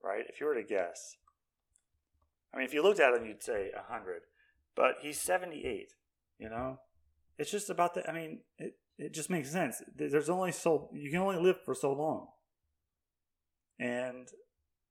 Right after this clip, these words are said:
being seventy-eight and, and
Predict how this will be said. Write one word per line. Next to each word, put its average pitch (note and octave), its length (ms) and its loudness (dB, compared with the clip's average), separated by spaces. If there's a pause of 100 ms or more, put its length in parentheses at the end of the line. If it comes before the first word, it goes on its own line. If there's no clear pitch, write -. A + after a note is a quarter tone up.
(480)
being E3+ 220 -2
seventy-eight D#3+ 800 0 (600)
and, C#3+ 220 -6 (320)
and D3+ 400 -10